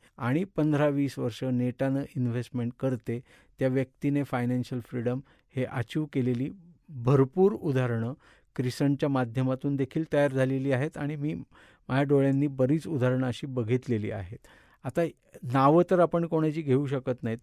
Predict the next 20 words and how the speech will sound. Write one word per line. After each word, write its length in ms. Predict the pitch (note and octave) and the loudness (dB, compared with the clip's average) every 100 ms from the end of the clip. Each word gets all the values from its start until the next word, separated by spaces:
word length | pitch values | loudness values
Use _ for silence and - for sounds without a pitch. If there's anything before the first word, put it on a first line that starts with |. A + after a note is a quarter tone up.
| - | -6
पण 100 | C3+ | -4
आपण 240 | C3 D3+ D3 | -4 -8 -4
केस 200 | D3+ E3 | 0 0
स्टडी 360 | - E3+ E3 E3 | 0 0 2 4
ह्या 200 | D#3 D3 | 2 0
अर्थाने 340 | C3+ D3+ D3 | -4 -2 -2
जर 160 | C#3+ D3+ | -2 -4
विचार 340 | C3+ B2+ C3 B2+ | -4 -2 -4 -4
केला, 220 | A2 G#2 | -6 -6
तर 260 | G#2 - C#3 E3 _ D#3 | -8 -6 -6 -6 _ -6
एक 180 | D#3+ | -2
व्यक्ती 400 | D3+ D3+ - F#3 | 0 0 -2 -6
ज्याने 280 | E3 D#3+ D#3+ | -2 0 0
साधारण 440 | C#3+ C#3 B2+ D3 E3 | 0 0 0 -2 -2
वयाच्या 560 | D#3 C3+ C#3 C3 D#3+ - _ _ _ | -2 0 0 -2 -6 -8 _ _ _
तेविसाव्या 580 | C3+ C#3 D3+ D#3+ C#3+ D3 | 2 2 2 0 2 2
वर्षी 420 | C3 A#2 - - C#3+ _ _ _ _ | 2 -2 -4 -14 -16 _ _ _ _
इन्व्हेस्टमेंटला 640 | C3 C3 C#3+ - C#3+ C#3 D3+ | 2 2 2 0 -2 0 -2
सुरुवात 380 | - B2+ C3+ C3+ - | -2 0 0 0 -4
केली 240 | G#2+ A2 | -6 -6